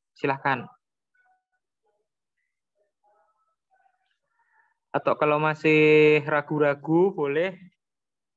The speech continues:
lewat chat, nanti saya bacakan.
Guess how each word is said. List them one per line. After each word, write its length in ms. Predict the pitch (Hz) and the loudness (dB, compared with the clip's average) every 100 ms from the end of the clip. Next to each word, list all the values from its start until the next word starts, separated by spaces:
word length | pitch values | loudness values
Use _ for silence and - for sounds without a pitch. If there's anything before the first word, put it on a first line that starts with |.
| _ 160 | _ -6
lewat 400 | 165 160 156 156 - _ _ | -4 -4 -6 -12 -20 _ _
chat, 260 | 180 190 - _ _ _ | -8 -8 -10 _ _ _
nanti 640 | 156 147 151 175 190 196 196 - _ - | -10 -8 -4 -2 -2 -4 -8 -14 _ -6
saya 180 | 147 143 | -4 -2
bacakan. 680 | 143 139 139 143 139 135 | -4 -8 -8 -4 -6 -6